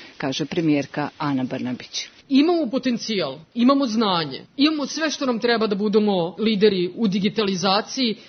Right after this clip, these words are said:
Speaker 2: lideri u novim tehnologijama u poljoprivredi. Ali da bi ostali i zadržali lidersku poziciju, moramo da trčimo najbrže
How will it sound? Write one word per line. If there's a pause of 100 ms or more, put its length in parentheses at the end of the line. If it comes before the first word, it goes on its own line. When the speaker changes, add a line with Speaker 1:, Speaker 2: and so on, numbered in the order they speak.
(160)
Speaker 2:
lideri (240)
u
novim
tehnologijama
u
poljoprivredi. (240)
Ali
da
bi
ostali (340)
i
zadržali
lidersku
poziciju, (220)
moramo
da
trčimo
najbrže